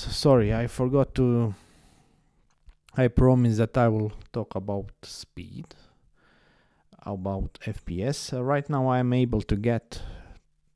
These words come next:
thirty-five A-, F P S with this board, which is still impressive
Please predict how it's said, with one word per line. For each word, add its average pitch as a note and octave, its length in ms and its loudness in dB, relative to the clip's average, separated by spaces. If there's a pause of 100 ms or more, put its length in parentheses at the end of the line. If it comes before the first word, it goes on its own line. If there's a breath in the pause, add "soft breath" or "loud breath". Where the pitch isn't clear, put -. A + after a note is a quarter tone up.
(200)
thirty-five A2+ 720 -2 (120)
A-, D3 120 -2 (320)
F C3+ 240 -4
P C3+ 160 -2
S - 380 -4 (100)
with B2+ 180 -6
this B2 180 -6
board, B2 360 0
which A2 260 0
is G#2 180 0
still - 360 -4
impressive A2 800 0